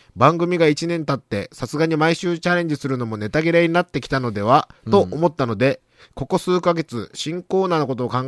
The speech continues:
Speaker 1: えていたのですが、今のマシンガンエチケットの予算では、スタジオ内、もしくは数々の伝説を作った給湯室、<laughs>または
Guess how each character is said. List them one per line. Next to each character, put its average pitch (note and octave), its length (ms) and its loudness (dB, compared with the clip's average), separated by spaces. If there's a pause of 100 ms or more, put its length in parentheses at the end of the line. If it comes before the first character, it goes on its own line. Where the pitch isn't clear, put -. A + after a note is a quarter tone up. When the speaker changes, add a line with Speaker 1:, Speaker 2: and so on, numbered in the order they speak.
Speaker 1:
え C3+ 60 -2
て A#2+ 100 -6
い G2 60 -6
た A#2 100 -4
の A2 80 -8
で F#2+ 80 -12
す - 100 -18
が、 A2 220 -4 (500)
今 F3+ 200 2
の D3 80 2
マ C3 100 4
シ E3+ 140 -4
ン E3+ 100 -2
ガ E3+ 120 4
ン E3+ 80 4
エ E3 40 -2
チ - 80 -10
ケ D#3 100 2
ッ - 40 0
ト B2 120 -4
の G#2+ 80 -6
予 A2+ 80 0
算 B2 240 -4
で G2 80 -8
は、 A#2 220 -2 (260)
ス - 120 -20
タ D#3+ 160 0
ジ E3 100 0
オ F3+ 140 4
内、 B2+ 240 0
も B2+ 160 0
し - 80 -8
く - 100 -4
は A2+ 140 0
数 D3+ 200 -2
々 D#3 180 2
の C3+ 120 0
伝 C3 260 2
説 C#3+ 240 -2
を D3 100 4
作 - 180 -4
っ - 40 -6
た - 140 -6
給 C#3 300 0
湯 D3+ 160 8
室、 C3 360 -2 (180)
<laughs> - 180 -20
ま B2 100 0
た F3 160 6
は B2 240 4